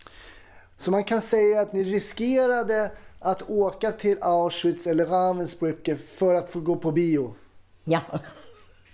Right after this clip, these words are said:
Speaker 2: kan man säga.
Speaker 1: Och det visar ju på något sätt hur stark drivkraften är att få vara fri och att få vara, göra det man vill.
Speaker 2: Ja.
Speaker 1: Kan man beskriva det så?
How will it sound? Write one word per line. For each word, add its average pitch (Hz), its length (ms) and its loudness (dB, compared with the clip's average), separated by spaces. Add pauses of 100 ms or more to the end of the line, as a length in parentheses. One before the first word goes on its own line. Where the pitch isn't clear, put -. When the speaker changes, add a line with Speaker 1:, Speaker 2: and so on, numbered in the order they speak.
(200)
Speaker 2:
kan 196 180 2
man 247 160 -2
säga. - 580 -4 (720)
Speaker 1:
Och 196 240 2
det 196 140 2
visar 254 640 0
ju 285 140 0
på 285 180 -4
något 214 300 0
sätt 185 340 0 (100)
hur 208 100 -2
stark 233 840 -2 (360)
drivkraften 214 1000 0
är 170 200 2
att 165 140 -4
få 185 80 0
vara 185 160 2
fri 214 580 0
och 180 200 0
att 185 80 -4
få 196 140 -2
vara, 190 160 0
göra 185 480 2
det 180 220 0
man 190 240 0
vill. 156 420 -2
Speaker 2:
Ja. 139 200 0 (960)
Speaker 1:
Kan 214 140 0
man 226 120 2
beskriva 277 460 0
det 294 100 -2
så? 120 380 -6